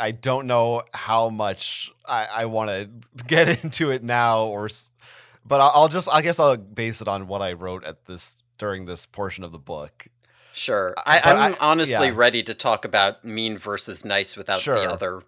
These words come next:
Speaker 2: bits of it, but whatever you, yeah,
Speaker 1: Well,
Speaker 2: you're
Speaker 1: what's,
Speaker 2: thinking.
Speaker 1: I guess, well, what's your t-, take on that? Do you, do you agree with that take?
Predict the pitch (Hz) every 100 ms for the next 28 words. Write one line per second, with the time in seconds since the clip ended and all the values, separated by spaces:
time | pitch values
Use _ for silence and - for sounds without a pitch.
0 | _ 110 - - 90 87 _ _ - 101
1 | - 117 113 104 95 90 - 101 87 170
2 | 175 214 - 190 165 165 226 - 196 214
3 | 208 196 208 175 139 - 131 113 104 101
4 | 95 92 87 87 85 76 95 107 107 113
5 | 110 - 117 123 113 107 117 135 147 147
6 | 143 151 - - _ _ _ _ _ _
7 | - 160 170 -